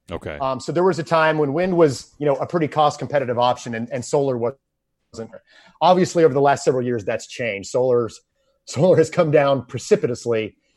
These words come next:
Speaker 2: in, in its costs. Um, so, uh, you know, I, I would say that even, you know, as an operating company, the, the majority of the plants that we're operating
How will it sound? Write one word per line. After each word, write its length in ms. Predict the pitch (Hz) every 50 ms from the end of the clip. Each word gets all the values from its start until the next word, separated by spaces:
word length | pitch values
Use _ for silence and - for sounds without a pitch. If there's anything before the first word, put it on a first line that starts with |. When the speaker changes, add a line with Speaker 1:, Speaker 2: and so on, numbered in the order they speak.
| _ _ _
Speaker 2:
in, 120 | 151 143
in 160 | 147 147 143 131
its 140 | 120 -
costs. 720 | - - - 151 143 117 98 95 - - - - - _ _ _ _ _ _ _ _ -
Um, 320 | 135 135 127 123 120 107
so, 460 | - - 156 143 139 131 131 127 127
uh, 420 | 127 - 139 127 123 117 113 110 - -
you 80 | 151
know, 120 | 139 135 143
I, 240 | 160 160 - 156 170
I 20 |
would 160 | 170 170 147
say 220 | - - 170 156 147
that 180 | 127 143 -
even, 440 | 185 190 196 202 190 170 151 - - _ _ _ _
you 100 | - 147
know, 120 | 139 - - - 185 -
as 220 | 190 202 208 190
an 100 | 185 170 -
operating 480 | 156 165 185 - 160 151 135 120 123 120
company, 320 | - 139 123 - 135 131
the, 220 | 120 123 123 127 123
the 100 | 123 139
majority 420 | 139 127 110 151 170 185 170 165
of 80 | 143 117
the 80 | 127
plants 380 | - - - 147 147 139 - -
that 80 | 135
we're 180 | 123 110 120 120 -
operating 560 | 131 151 160 - 196 208 220 226 247 262 247